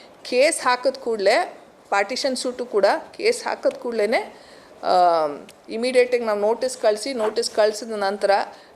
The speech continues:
the parties have settled the matter. ಪಾರ್ಟಿಷನ್ ಕೇಸೇ ಹೇಳ್ತಾ ಇರೋದು ನಾನು. ಅದೇ ಥರ ಎಷ್ಟೊಂದು ಕೇಸಸ್ಸು ಈಗ ನಾನು ನಿಮಗೆ ಫಾರ್ಟಿ ಫೈವ್ ಅಂತ ಕೊಟ್ನಲ್ಲ, ಪೆಂಡಿಂಗ್ ಕೇಸಸ್ಸು ಕೂಡ ಅದ್ರಲ್ಲಿ ಸೆಟ್ಲ್ ಆಗಿದೆ. But ನ್ಯೂಲಿ ಇನ್ಸ್ಟಿಟ್ಯೂಟೆಡ್ ಕೇಸಸ್ಸು ಕೂಡ ಅದರಲ್ಲಿ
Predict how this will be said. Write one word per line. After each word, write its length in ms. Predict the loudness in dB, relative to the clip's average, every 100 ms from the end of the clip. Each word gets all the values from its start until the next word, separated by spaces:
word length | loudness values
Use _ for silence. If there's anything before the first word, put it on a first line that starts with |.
| -10
the 80 | -2
parties 420 | 2 2 0 -4
have 180 | -4 -2
settled 300 | -2 -2 -2
the 120 | 0
matter. 300 | -2 -2 -8 -10 -20 -18 -4
ಪಾರ್ಟಿಷನ್ 420 | -4 -2 -4 -2
ಕೇಸೇ 260 | 0 0 0
ಹೇಳ್ತಾ 260 | 0 0
ಇರೋದು 180 | -2 -2
ನಾನು. 140 | -6 -12 -20 -20 -20 -10
ಅದೇ 200 | 2 4
ಥರ 160 | 4 2
ಎಷ್ಟೊಂದು 680 | 0 -2 -4 -8 -4 -4 -2
ಕೇಸಸ್ಸು 600 | -2 0 0 0 -4 -6 -18 -18 -8
ಈಗ 100 | -2
ನಾನು 160 | 0 0
ನಿಮಗೆ 180 | -2 0
ಫಾರ್ಟಿ 320 | 0 -2 -2
ಫೈವ್ 300 | 0 2 2
ಅಂತ 140 | 0
ಕೊಟ್ನಲ್ಲ, 400 | -2 -2 -2 -2 -2 -4 -20 -20 -10
ಪೆಂಡಿಂಗ್ 400 | -2 0 0 -2
ಕೇಸಸ್ಸು 440 | 0 0 0 -2 -2
ಕೂಡ 180 | 2 2
ಅದ್ರಲ್ಲಿ 260 | 2 0 -2
ಸೆಟ್ಲ್ 240 | -4 -2
ಆಗಿದೆ. 480 | -2 -2 -4 -6 -16 -6
But 180 | -4 -2
ನ್ಯೂಲಿ 400 | -2 0 2 2
ಇನ್ಸ್ಟಿಟ್ಯೂಟೆಡ್ 560 | -2 -4 -6 0 0
ಕೇಸಸ್ಸು 520 | 0 -4 -2 -4 -4 -2
ಕೂಡ 200 | 2 2 0 -4 -20 -10
ಅದರಲ್ಲಿ 800 | -6 -2 0 0 0 0 0 -2